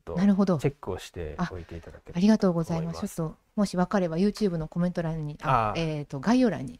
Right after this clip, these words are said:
Speaker 2: 書いておこうかなとも思いました。
Speaker 1: はい。ありがとうございます。まだ、
Speaker 2: ありがとうございます。
Speaker 1: まだ、まだ多分ないと思うので。
Speaker 2: あ、
Speaker 1: はい。
Speaker 2: わかりました。じゃあちょっと皆さんチェックをしてみてください。はい、ありがとうございました。そうしましたら改めまして、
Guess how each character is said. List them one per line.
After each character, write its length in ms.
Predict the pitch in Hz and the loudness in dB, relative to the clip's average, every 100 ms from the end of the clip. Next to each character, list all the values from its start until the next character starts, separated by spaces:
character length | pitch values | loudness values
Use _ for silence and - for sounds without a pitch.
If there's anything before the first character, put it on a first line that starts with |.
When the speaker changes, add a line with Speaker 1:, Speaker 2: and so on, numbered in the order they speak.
| - | -2
Speaker 2:
書 140 | 196 | 2
い 40 | 143 | 2
て 80 | 156 | 2
お 20 | |
こ 120 | 165 | -4
う 20 | |
か 120 | - | 0
な 140 | 196 269 | 4 4
と 100 | 196 | 2
も 120 | 147 139 | -2 -2
思 180 | 165 196 | 2 4
い 60 | |
ま 120 | 190 185 | 4 0
し 100 | 110 | -4
た。 80 | |
Speaker 1:
は 60 | 123 | -6
い。 20 | |
あ 0 | |
り 0 | |
が 0 | |
と 40 | - | -10
う 40 | |
ご 0 | |
ざ 80 | - | -20
い 0 | |
ま 0 | |
す。 20 | _ _ - | _ _ 2
ま 120 | 180 | 6
だ、 60 | |
Speaker 2:
あ 20 | 226 | 8
り 60 | |
が 80 | 269 | 8
と 60 | 190 | 6
う 40 | |
ご 0 | |
ざ 60 | 175 | 4
い 40 | |
ま 60 | 151 | 4
す。 40 | |
Speaker 1:
ま 100 | 175 | 2
だ、 60 | 143 | 2
ま 60 | |
だ 20 | |
多 60 | 147 | 0
分 160 | 123 95 | 0 -2
な 120 | 110 | -2
い 40 | |
と 120 | 104 82 | -4 -4
思 80 | |
う 20 | 143 | -4
の 120 | - | -4
で。 60 | - - | -10 -8
Speaker 2:
あ、 120 | - | -2
Speaker 1:
は 60 | 107 | 2
い。 40 | |
Speaker 2:
わ 80 | 208 | 4
か 100 | 262 | 6
り 80 | 233 | 6
ま 120 | 226 | 4
し 20 | |
た。 80 | 202 | 2
じ 80 | 214 | 2
ゃ 40 | |
あ 40 | 196 | 2
ち 100 | 185 | 2
ょ 20 | |
っ 20 | |
と 80 | 175 | 6
皆 180 | 208 240 | 6 6
さ 140 | 185 | 4
ん 80 | 156 | 4
チ 100 | 269 | 2
ェ 40 | |
ッ 20 | - | 2
ク 140 | - | 2
を 100 | 151 - | 0 0
し 100 | - | -10
て 100 | - | -2
み 120 | 170 170 | 0 0
て 80 | |
く 100 | 156 | -4
だ 140 | 143 147 | -8 -4
さ 180 | - 220 | 2 4
い。 120 | 185 _ _ _ _ _ _ _ | 2 _ _ _ _ _ _ _
は 180 | - 269 | 4 4
い、 120 | - - | 4 2
あ 80 | |
り 100 | 175 | 4
が 120 | 254 269 | 6 6
と 100 | 247 | 4
う 40 | |
ご 80 | 190 | 4
ざ 120 | 196 | 6
い 60 | 240 | 6
ま 140 | 262 | 6
し 80 | 277 | 4
た。 220 | 190 139 _ _ _ _ | 2 0 _ _ _ _
そ 140 | - | 2
う 40 | 254 | 2
し 80 | |
ま 80 | 311 | 2
し 60 | 330 | 4
た 120 | 311 | 4
ら 200 | 196 151 _ | 4 0 _
改 260 | 185 214 202 | 0 4 4
め 120 | 190 | 4
ま 140 | 185 | 4
し 80 | 214 | 2
て、 280 | 202 165 | 0 -2